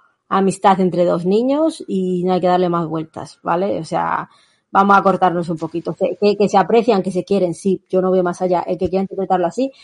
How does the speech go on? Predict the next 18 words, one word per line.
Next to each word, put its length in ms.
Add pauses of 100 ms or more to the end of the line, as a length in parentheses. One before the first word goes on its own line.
(220)
me 180
parece 320
estupendo 460
también. 380 (680)
Eh, 680
se 140
me 100
hizo, 500
bueno, 160
o 20
sea, 160
la 80
animación 680 (320)
es 340
espectacular, 960 (360)
sobre 400
todo, 560 (100)
eh, 500